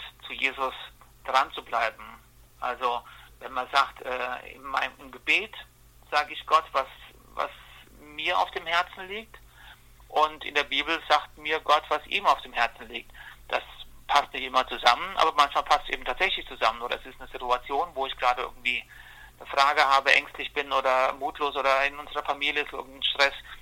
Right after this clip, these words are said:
und schlag die Bibel auf oder die Losung oder so und dann steht da irgendwas Ermutigendes drin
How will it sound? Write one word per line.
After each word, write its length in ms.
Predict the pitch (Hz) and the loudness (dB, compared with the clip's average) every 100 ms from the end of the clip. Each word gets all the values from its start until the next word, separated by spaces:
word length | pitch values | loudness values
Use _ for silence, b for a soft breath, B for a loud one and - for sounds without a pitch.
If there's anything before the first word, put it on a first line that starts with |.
| B - | B -16
und 140 | - | -8
schlag 220 | - 151 - | 4 4 4
die 80 | |
Bibel 280 | 143 151 160 | -6 -4 2
auf 300 | - 151 165 - - - - - - | 4 6 2 -2 -10 -16 -20 -20 -12
oder 140 | 139 135 | -6 -4
die 100 | 135 | -2
Losung 520 | 139 165 - 165 160 | -2 -2 0 0 2
oder 220 | 143 139 | 0 2
so 240 | 147 143 139 | 0 0 0
und 80 | |
dann 120 | 143 139 | -2 -4
steht 220 | - 151 | -4 -2
da 80 | 147 | -2
irgendwas 300 | 143 139 135 | 0 -2 -2
Ermutigendes 640 | 139 147 - 156 135 135 - | -8 -8 -8 -8 -8 -12 -6
drin 240 | 143 151 | -2 -2